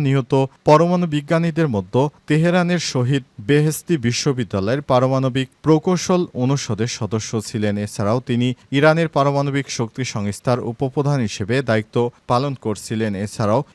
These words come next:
ইসরায়েলের এই ভয়াবহ বিমান হামলায় ইরানের সশস্ত্র বাহিনীর প্রধান মেজর জেনারেল মোহাম্মদ হোসেন বাকেরি, ইসলামিক রেভলিউশনারি গার্ড কর্পস কমান্ডার মেজর জেনারেল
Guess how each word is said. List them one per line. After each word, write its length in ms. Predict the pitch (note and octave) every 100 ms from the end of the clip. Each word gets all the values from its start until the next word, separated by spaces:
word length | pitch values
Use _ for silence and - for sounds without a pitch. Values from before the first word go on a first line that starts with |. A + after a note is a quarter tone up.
| -
ইসরায়েলের 440 | A#2+ - D#3 D#3+ D#3+ D#3
এই 60 | D3 _ A2+
ভয়াবহ 340 | B2 D#3 E3 F3+ D#3
বিমান 240 | E3 F3 D#3
হামলায় 360 | A#2+ F#2 A2 C#3 _ D3
ইরানের 340 | D#3 E3+ F3+ -
সশস্ত্র 440 | D#3+ - E3+ - E3+
বাহিনীর 340 | D#3 D#3+ D#3 -
প্রধান 300 | A2 A2 A2 A2
মেজর 300 | G2+ A2+ A2 A#2 _ A2+ B2+
জেনারেল 420 | C#3 A2+ A2+ C#3+ B2+
মোহাম্মদ 400 | B2 B2 B2+ B2 -
হোসেন 340 | C#3 C3+ F3+ F3+ D#3+
বাকেরি, 420 | D#3+ G#2+ G2+ C#3 - _ C#3
ইসলামিক 400 | - D#3 D#3 D3+ _ B2
রেভলিউশনারি 760 | D#3 D3+ G3 F#3 F3+ A#2+ G#2 A#2
গার্ড 180 | A#2+ A#2 -
কর্পস 300 | A2+ G#2 - - - -
কমান্ডার 420 | C#3+ C3+ G2 B2+ C#3
মেজর 280 | B2 A#2 B2 C3+ - G#2+
জেনারেল 400 | C#3+ D#3+ D#3+ E3+